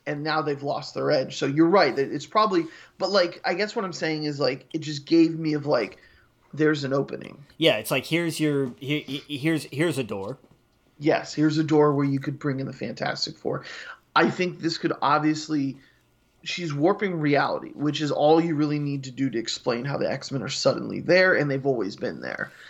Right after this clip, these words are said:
Speaker 2: But it's a,
Speaker 1: Um,
Speaker 2: but it's a subtle warp, though, because she's really, she's only taken over one town.
Speaker 1: It is only one town. No, absolutely, yeah, it is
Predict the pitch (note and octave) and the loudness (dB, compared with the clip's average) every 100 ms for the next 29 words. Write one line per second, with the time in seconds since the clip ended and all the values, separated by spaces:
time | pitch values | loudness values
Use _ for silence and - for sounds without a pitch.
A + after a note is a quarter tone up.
0 | - D#3 F3 - F3 D3+ C#3+ C#3+ A2+ G3+ | -8 -6 -6 -4 2 4 4 2 0 -2
1 | A#3 A3 A3 - - - F3+ D#3+ C3+ G#2+ | -2 -2 -6 -4 -8 -4 0 2 0 -2
2 | G#2 G2+ F#2 _ - G#2+ F2+ - A2 - | -4 -6 -8 _ -12 -10 -10 -12 -14 -8
3 | C3 - C#3 G3 B3+ C4 A#3 D3+ F#3+ G#3 | -6 -4 -4 -2 -2 -2 -4 -6 -4 -4
4 | C#4+ C4+ B3 A#3+ A#3 A#3+ G3+ G3 G3 G3 | -4 -4 -4 -4 -6 -2 -2 -4 -8 -8
5 | F#3+ F#2 F#2+ _ _ _ _ _ _ _ | -10 -12 -16 _ _ _ _ _ _ _
6 | _ - - - E3+ A#3 A#3 B3 A3+ A3+ | _ -20 -14 2 4 4 2 0 2 0
7 | G#3 G3+ F#3 - F#3 G3+ - F#3+ G#2 E3 | 0 0 0 2 -2 -2 -6 -8 -2 -2
8 | C#3 - F#3 F3 D3 | -2 -4 -4 -4 -4